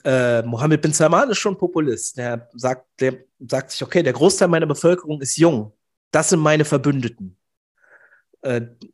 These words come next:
die, von denen er irgendwas zu befürchten hatte, hat er ein paar Wochen im Hotel eingesperrt, ausgepresst. Dann war erstmal Ruhe. Ich weiß auch nicht,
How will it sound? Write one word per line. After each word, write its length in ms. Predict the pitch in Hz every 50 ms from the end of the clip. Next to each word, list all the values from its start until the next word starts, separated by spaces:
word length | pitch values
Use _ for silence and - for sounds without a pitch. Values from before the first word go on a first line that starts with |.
| _ _
die, 720 | - 117 _ - 147 160 175 175 180 180 165 135 113 107 - - _ _ _ -
von 240 | - - 156 147 143
denen 160 | 151 160 156
er 80 | 139
irgendwas 300 | 147 170 175 160 147 139
zu 100 | - -
befürchten 500 | 143 123 - 160 180 220 196 - - 147
hatte, 580 | 127 - - - - - 143 160 - 185 165 143
hat 180 | 147 143 143 156
er 140 | 143 135
ein 100 | 135 135 - _ _ _ _ -
paar 180 | 143 147 151
Wochen 260 | 156 151 151 165 147
im 180 | - 139 139 135
Hotel 320 | 131 127 - 165 185 185 -
eingesperrt, 680 | 127 123 120 - - - - - 131 135 165 - - -
ausgepresst. 880 | - 135 170 - - 143 - - - - 127 165 - - - - - - - - - - - - - - _ _ _ _ -
Dann 200 | 123 139 170 185
war 100 | 180 165
erstmal 420 | 156 156 151 - - 160 143 139
Ruhe. 500 | 135 127 147 160 151 117 90 87 87 85 _ _ _ _ _ _ _ _ _ _ _ _ _ _ _ _ _ _ _ _ _ _ _ _ _ -
Ich 140 | 147 139 -
weiß 280 | 135 151 208 220 -
auch 100 | 208 -
nicht, 360 | - 175 175 170 - - -